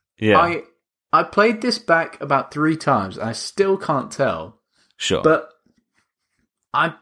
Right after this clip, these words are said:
Speaker 2: the, so Michael Cera is with the high priest who, like, he
Speaker 1: Hmm.
Speaker 2: wants to have sex. He's the guy that, he's like, "Oh, rub oil on me." And Michael Cera's like, "Okay, I don't want to, but fine." And then, um,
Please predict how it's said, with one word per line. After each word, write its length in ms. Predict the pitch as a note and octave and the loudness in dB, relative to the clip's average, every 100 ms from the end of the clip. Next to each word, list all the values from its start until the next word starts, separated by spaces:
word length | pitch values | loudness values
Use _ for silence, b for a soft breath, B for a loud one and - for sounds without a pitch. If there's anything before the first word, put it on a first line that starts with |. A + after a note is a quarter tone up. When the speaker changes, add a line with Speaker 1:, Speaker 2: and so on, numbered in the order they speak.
| _ b b b - | _ b b b -2
Speaker 2:
the, 200 | F#3+ - | -2 0
so 300 | - F3+ E3 - | 2 2 2 2
Michael 320 | E3 G#3+ G#3 | 0 2 0
Cera 500 | - B2+ A#2+ A2+ A#2 B2 | 0 2 4 2 2 -2
is 220 | A2 - | -4 -2
with 140 | B2 | -2
the 100 | A#2 | 0
high 200 | A2+ B2 | 2 2
priest 540 | A2+ A#2 A2 G#2 - - | 2 0 0 0 -4 0
who, 160 | A2 F#2+ | 0 2
like, 460 | F#2 F2 - - _ _ _ | 0 -2 -6 -20 _ _ _
he 640 | - - G#2+ F#2+ F2 - _ G2+ | -16 -10 -6 -4 -6 -10 _ 0
Speaker 1:
Hmm. 200 | F2+ - | 0 0
Speaker 2:
wants 480 | F#2+ D#2+ - - - | -8 -8 -10 -10 -4
to 320 | G2+ F2 - _ _ - | -2 -2 -8 _ _ -10
have 180 | F2 F2+ | -8 -4
sex. 300 | - F#2 - | -4 -4 -4
He's 240 | B2 A#2+ A#2 | 0 2 2
the 80 | A#2 | 4
guy 220 | A#2+ A#2 | 6 4
that, 220 | G#2+ - B B B _ | 2 -2 B B B _
he's 180 | A2 A2 | 0 2
like, 140 | G2+ | 4
"Oh, 160 | A#2+ A#2 | 4 4
rub 320 | A#2 A#2 G#2+ | 4 2 2
oil 340 | G#2 A#2+ A#2 G2+ | 4 4 4 0
on 140 | F#2 | -2
me." 360 | F2 E2+ F#2+ - | -4 -6 -8 -10
And 300 | F#2 F#2 F2+ - | -8 -6 -8 -12
Michael 300 | G#2 G2 G2 | -6 -4 -4
Cera's 340 | F#2+ F#2 F2+ - | -2 0 0 0
like, 240 | F2+ - - | -2 -2 -4
"Okay, 1200 | C3 C3 B2+ B2 - C3+ B2+ B2 B2 B2 A#2 A2+ _ - | 0 2 2 2 0 0 2 2 2 0 -6 -10 _ -4
I 60 | A2 | 0
don't 140 | B2 | 2
want 200 | A#2+ A2+ | 2 0
to, 160 | A#2+ A2 | 0 0
but 180 | A2+ - | -2 0
fine." 680 | A#2+ A#2+ A#2 A2 G2 G2 - | 0 2 0 -2 -4 -10 -4
And 180 | A2 A#2+ | 2 4
then, 180 | A#2+ A#2 | 4 4
um, 460 | A2 G#2+ G#2 G#2+ | 4 0 -4 -12